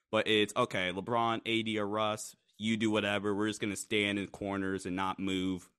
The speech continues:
not even cut." But, like, with Kobe and the Lakers in his heyday, it was, "Okay, we're gonna run the triangle,"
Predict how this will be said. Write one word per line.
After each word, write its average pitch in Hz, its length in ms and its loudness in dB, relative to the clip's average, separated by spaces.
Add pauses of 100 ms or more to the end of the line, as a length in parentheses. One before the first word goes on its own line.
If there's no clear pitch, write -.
(100)
not 101 260 -2
even 95 220 -4
cut." 90 380 -2 (560)
But, 107 160 0
like, 101 260 0 (240)
with 113 240 0
Kobe 131 640 4
and 98 160 -2
the 95 60 -6
Lakers 123 360 -2
in 92 120 -12
his 135 220 -4
heyday, 123 440 2
it 110 40 0
was, 104 200 -4
"Okay, 107 200 -4
we're 110 160 0
gonna 123 120 0
run 123 100 0
the 120 60 -4
triangle," 104 640 0